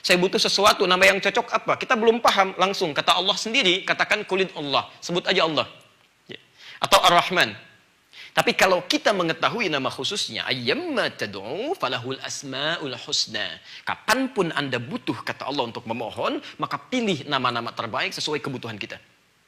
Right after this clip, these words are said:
Jelas ya? Oke, nah ini beliau memohon,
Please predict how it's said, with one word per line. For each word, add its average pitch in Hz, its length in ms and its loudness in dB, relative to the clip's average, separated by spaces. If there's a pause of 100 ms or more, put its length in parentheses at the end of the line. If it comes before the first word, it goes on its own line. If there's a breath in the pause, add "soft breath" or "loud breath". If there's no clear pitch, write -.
(200)
Jelas 135 160 -4
ya? 196 160 0 (720 soft breath)
Oke, - 240 -10 (160 loud breath)
nah - 80 -10
ini 247 240 -2
beliau 160 240 2
memohon, 131 560 -2